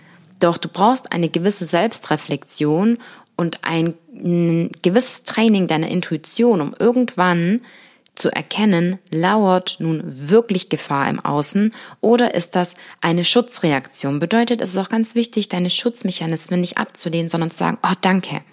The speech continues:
Ja, das ist eher auch das, ga-, ein ganz wichtiger Part bei Shadowwork, bei allem, was du machst. Ja, ich sag auch immer, wenn du dich mit deinem inneren Kind verbindest, wenn du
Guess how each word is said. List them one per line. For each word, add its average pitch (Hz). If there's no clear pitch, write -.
Ja, 151
das 202
ist -
eher 180
auch 185
das, 180
ga-, 190
ein 202
ganz 196
wichtiger 156
Part 143
bei 139
Shadowwork, 135
bei 196
allem, 233
was 135
du 139
machst. 123
Ja, 190
ich 196
sag -
auch -
immer, 180
wenn 175
du -
dich 185
mit 175
deinem 180
inneren 180
Kind 240
verbindest, 147
wenn 170
du 165